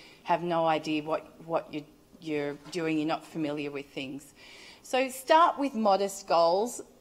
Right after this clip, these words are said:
It's, and, and it's really important to try and do things that you enjoy. If you're hating what you're doing, you're not gonna maintain it in the lo-, in the long term.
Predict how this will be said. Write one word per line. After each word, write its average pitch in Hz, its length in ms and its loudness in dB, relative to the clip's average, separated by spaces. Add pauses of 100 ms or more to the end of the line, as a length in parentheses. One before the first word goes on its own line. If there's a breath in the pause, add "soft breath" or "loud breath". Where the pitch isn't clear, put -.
(320)
It's, 226 240 -4 (280)
and, 226 240 0
and 233 140 2
it's 240 180 -8
really 311 300 2
important 202 380 0
to 202 80 -6
try 196 260 0
and 190 80 0
do 185 140 -2
things 175 260 -6
that - 140 -6
you 170 120 -6
enjoy. 160 300 -6
If - 220 -10
you're 226 100 -4
hating 226 760 -4
what 180 200 -4
you're 156 100 -12
doing, 160 400 -2 (320 loud breath)
you're 185 140 -2
not 196 260 2
gonna 165 160 -2
maintain 151 560 -4
it 147 140 -6
in 151 120 -4
the 143 100 -6
lo-, 151 260 -10
in 156 100 -2
the 151 80 -2
long 143 240 -6
term. 156 400 -6